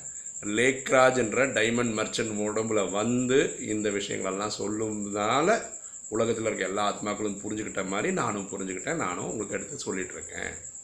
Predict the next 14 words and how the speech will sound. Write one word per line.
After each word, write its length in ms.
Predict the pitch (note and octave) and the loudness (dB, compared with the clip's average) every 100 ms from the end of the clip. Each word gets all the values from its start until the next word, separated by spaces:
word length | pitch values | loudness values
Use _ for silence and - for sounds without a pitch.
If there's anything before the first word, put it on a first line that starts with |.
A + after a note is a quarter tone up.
| - - - - - - - - - | -16 -16 -14 -14 -14 -14 -14 -14 -8
ஓகேங்களா? 420 | G2 G2+ A#2+ G2 - - - - | -4 0 2 0 -6 -14 -16 -8
இதுதான் 380 | A2 G#2+ A2+ C#3 - | -4 0 0 0 0
ஓமோட 560 | G#2+ A2+ A2+ A2 A2 | 2 2 2 0 0
அர்த்தம். 400 | G2 F#2 F#2+ F#2 | 0 -2 -8 -2
ஓமுக்கு 260 | A#2+ C3+ A#2+ | 0 2 2
வேற 200 | A2+ A#2+ | 4 4
எந்த 200 | A#2 B2 | 4 4
அர்த்தமும் 380 | A#2+ A2+ B2+ A#2+ | 2 2 -2 0
கிடையாது, 360 | G#2+ G2+ F#2 - | 2 2 0 -2
எல்லாருக்கும் 500 | A#2+ C#3+ D#3+ F3+ C#3 | 4 8 8 6 0
பொருந்தும். 280 | G#2+ F#2 G#2+ | 0 0 0
உலகத்துல 200 | A#2 A#2 | 0 -2
இருக்க 220 | G#2 - | -2 0
எல்லா 360 | G2 A2 B2 | 0 2 4